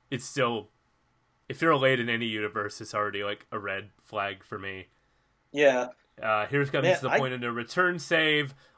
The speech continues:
Speaker 1: Lan, when Roll appears, Lan says,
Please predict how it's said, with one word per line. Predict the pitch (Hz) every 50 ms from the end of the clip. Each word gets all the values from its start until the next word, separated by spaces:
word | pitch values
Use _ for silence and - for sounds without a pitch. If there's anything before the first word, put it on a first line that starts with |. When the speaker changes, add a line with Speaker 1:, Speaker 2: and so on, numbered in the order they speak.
| _ -
Speaker 1:
Lan, | 127 123 139 147 156 156 160 139 -
when | 143 135 143 139 131 139 131
Roll | 120 131 131 135 139
appears, | 135 135 135 147 135 131 131 127 127 131 - - -
Lan | 139 123 123 127 127 123 123 123 120
says, | - - 135 127 127 120 120 117